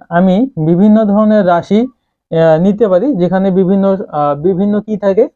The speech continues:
বিভিন্ন আমাদের, আহ, সম্ভাবনা থাকে। কিন্তু যখন আমরা সমানুপাতে যাব, তখন আমাদের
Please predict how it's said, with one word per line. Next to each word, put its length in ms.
বিভিন্ন 500
আমাদের, 480
আহ, 360
সম্ভাবনা 600
থাকে। 360
কিন্তু 380
যখন 420
আমরা 420
সমানুপাতে 720
যাব, 280
তখন 400
আমাদের 400